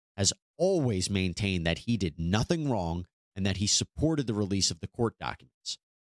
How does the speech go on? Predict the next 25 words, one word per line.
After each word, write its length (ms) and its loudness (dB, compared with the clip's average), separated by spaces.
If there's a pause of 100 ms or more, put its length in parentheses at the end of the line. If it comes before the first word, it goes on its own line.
(180)
According 420 0 (100)
to 60 -16
the 100 -2
documents, 500 -2
too, 320 0
Epstein 580 -2
and 140 0
his 120 2
alleged 340 0
co-conspirators 840 -2
previously 520 0
pled 280 -2
the 80 -8
fifth 460 0 (360)
before 320 2
answering 380 -2
questions 560 -2
about 240 0
Alan 300 -2
Dershowitz. 600 -2 (760)
Now, 80 0
there 140 4
are 40 2
several 360 0
other 340 -2